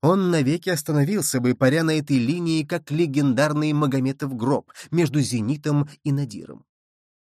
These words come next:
Таково было положение, возможные последствия которого Барбикин подробно объяснил своим спутникам, чрезвычайно заинтересовав их.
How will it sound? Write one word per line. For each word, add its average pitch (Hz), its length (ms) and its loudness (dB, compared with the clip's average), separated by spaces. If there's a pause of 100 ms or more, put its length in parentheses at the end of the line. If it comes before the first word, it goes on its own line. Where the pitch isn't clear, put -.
Таково 160 320 0
было 208 220 2
положение, 175 800 0 (240)
возможные 185 640 0
последствия 156 640 -2
которого 165 540 0
Барбикин 147 600 0
подробно 147 500 -2
объяснил 139 500 -4
своим 147 300 -2
спутникам, 110 720 -4 (340)
чрезвычайно 123 680 0
заинтересовав 139 760 -2
их. - 140 -20